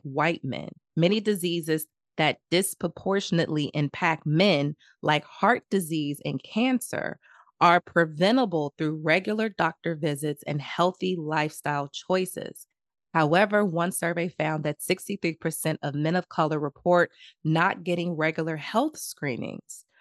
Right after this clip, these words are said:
Men are also more likely to have lower health literacy levels than women, meaning they may struggle to find, understand, and use information and services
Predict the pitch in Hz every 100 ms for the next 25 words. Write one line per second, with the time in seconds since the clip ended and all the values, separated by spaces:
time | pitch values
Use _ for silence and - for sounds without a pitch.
0 | _ _ 165 180 226 240 190 190 170 170
1 | 170 170 156 143 139 - 147 147 143 135
2 | 139 147 147 143 - 180 220 240 _ _
3 | - 170 196 190 - 190 175 175 180 185
4 | 165 156 147 165 196 220 247 - - _
5 | 160 175 190 196 180 175 165 165 160 -
6 | 170 196 - 220 - 175 170 165 170 -
7 | 160 180 185 - 175 160 160 175 156 147
8 | 175 214 - 185 - 160 160 151 180 170
9 | 151 - 196 220 208 202 151 143